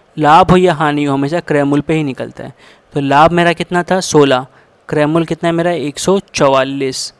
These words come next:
गुने सौ। तो ये कटेगा आपका नौ बार में, तो ये आ गया आपका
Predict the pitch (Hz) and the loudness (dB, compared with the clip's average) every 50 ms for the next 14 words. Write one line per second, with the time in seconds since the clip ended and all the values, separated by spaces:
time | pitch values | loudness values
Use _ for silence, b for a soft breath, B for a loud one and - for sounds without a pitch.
0 | _ b b b b b b b _ _ - 147 135 143 135 143 156 190 226 214 | _ b b b b b b b _ _ -10 -6 -2 -2 0 0 0 -2 -4 -6
1 | - _ _ _ _ _ _ _ _ _ _ _ _ _ _ _ _ _ _ _ | -10 _ _ _ _ _ _ _ _ _ _ _ _ _ _ _ _ _ _ _
2 | _ _ _ _ - - - - - 156 143 135 139 135 - _ - 151 147 - | _ _ _ _ -18 -14 -8 -4 0 0 0 0 -2 -4 -10 _ -10 -8 -6 -4
3 | - 143 - 151 151 160 165 160 - - 220 240 240 _ b b b b b b | -6 -6 -4 -4 -2 0 -2 -2 -2 -2 -4 -4 -6 _ b b b b b b
4 | _ _ - 151 147 147 147 147 143 131 127 123 123 123 120 120 135 _ _ _ | _ _ -10 -6 0 2 4 4 4 2 0 -2 -4 -6 -10 -14 -16 _ _ _
5 | _ - 143 139 139 143 139 139 143 143 143 147 147 147 143 - - 165 196 214 | _ -10 -8 -4 -2 0 0 0 -2 -2 -2 -2 -2 -2 -4 -4 -8 -10 -10 -10
6 | 196 | -10